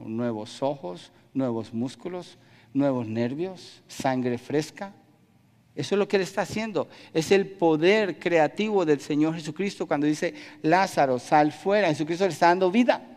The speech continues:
Jesucristo le da vida y entonces Lázaro, ¿cuánto tiempo toma para que Jesucristo restaure a Lázaro cuando Lázaro está muerto? ¿Cuánto esfuerzo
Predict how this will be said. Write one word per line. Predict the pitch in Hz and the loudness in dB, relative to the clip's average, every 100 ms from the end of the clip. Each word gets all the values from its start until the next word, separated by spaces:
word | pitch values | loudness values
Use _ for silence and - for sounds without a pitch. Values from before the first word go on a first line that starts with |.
| - _ _ _ _ _ _ _ _ _ _ _ _ - | -20 _ _ _ _ _ _ _ _ _ _ _ _ -8
Jesucristo | 143 170 202 233 | -4 -4 2 4
le | 196 | 6
da | 170 180 | 4 4
vida | 175 285 247 190 | 6 8 8 8
y | 160 | 6
entonces | 151 151 190 208 175 | 4 2 0 2 2
Lázaro, | 160 190 285 269 190 175 156 - - | 2 4 4 2 4 4 2 0 0
¿cuánto | 220 254 302 269 | 4 4 2 0
tiempo | - 269 269 269 247 | 2 0 2 2 0
toma | - - 247 226 160 165 - - - | 0 4 4 8 8 6 0 -16 4
para | 190 180 | 6 6
que | - | 2
Jesucristo | 180 170 175 - 240 220 - 170 | -2 0 -2 0 0 0 0 2
restaure | 156 - 214 214 214 | 0 4 4 4 4
a | |
Lázaro | 214 233 - 175 123 127 | 4 4 4 2 2 -2
cuando | 170 165 | 0 4
Lázaro | 160 185 208 190 | 6 6 6 2
está | - 180 | 0 0
muerto? | 180 180 160 - - | 2 2 -2 -6 0
¿Cuánto | 233 262 302 | 2 4 2
esfuerzo | 302 - 269 254 - | 0 4 6 6 2